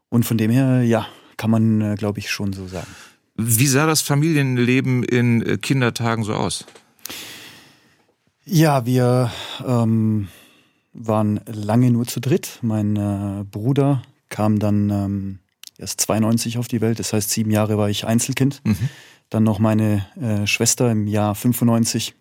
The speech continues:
Speaker 1: ist sie dann, ähm, auf die Welt gekommen. Wie sah's aus? Ja, meine Eltern haben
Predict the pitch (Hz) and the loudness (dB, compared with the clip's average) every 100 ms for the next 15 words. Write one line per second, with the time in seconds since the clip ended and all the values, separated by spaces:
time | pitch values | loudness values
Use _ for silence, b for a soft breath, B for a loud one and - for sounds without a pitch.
0 | _ _ _ _ _ _ _ _ _ - | _ _ _ _ _ _ _ _ _ -8
1 | 120 120 110 104 107 104 107 110 107 113 | -4 0 0 2 2 0 -2 -2 -4 -2
2 | 131 117 117 123 - 110 107 107 B B | 0 0 0 -2 -2 0 -2 -4 B B
3 | B B B B B B B B B _ | B B B B B B B B B _
4 | _ - 120 131 127 117 151 120 - 123 | _ -2 2 2 2 2 2 2 2 2
5 | 120 117 107 131 139 123 120 120 | 2 2 0 2 2 4 4 2